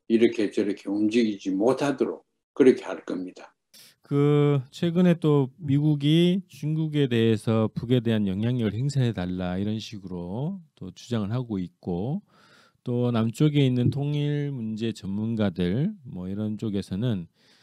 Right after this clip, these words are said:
Speaker 2: 그 경제가, 북의 경제가 어렵기 때문에 중국에 점점 더 의존할 것이다, 이렇게 분석을 했는데, 그, 이,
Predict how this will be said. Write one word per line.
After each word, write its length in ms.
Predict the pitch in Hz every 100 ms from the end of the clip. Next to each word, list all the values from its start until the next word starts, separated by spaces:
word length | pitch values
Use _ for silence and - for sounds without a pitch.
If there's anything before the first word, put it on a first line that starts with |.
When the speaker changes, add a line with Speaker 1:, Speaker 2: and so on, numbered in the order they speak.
| _ _
Speaker 2:
그 640 | 110 104 104 101 104 101 -
경제가, 440 | 110 110 131 131
북의 300 | 110 123 135
경제가 260 | 110 113 104
어렵기 300 | 110 - 110
때문에 520 | - 101 101 147 170
중국에 1040 | 160 - 143 160 156 151 135 151 165 170 202
점점 580 | - 107 113 120 131 127
더 360 | 160 175 185 185
의존할 360 | 151 151 127 107
것이다, 580 | - - - 92 87 98
이렇게 240 | 131 139
분석을 640 | - 151 156 156 139 113
했는데, 840 | 131 131 123 107 104 135 123 95 82 _ _ _ _ _ _ _
그, 400 | - 123 120 120
이, 140 | 131